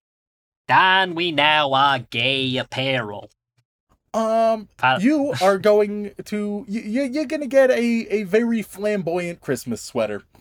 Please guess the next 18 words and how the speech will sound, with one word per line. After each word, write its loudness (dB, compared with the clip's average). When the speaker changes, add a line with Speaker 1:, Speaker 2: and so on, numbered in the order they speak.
Speaker 2:
Uh, 2
next 4
up, 4
we -4
got 2
Pizza -2
Cotton 2
Candy -2
is -2
my 0
waifu. -2
Speaker 1:
Uh, -4
do -2
you -4
hear 0
what 2
I 6
hear? 0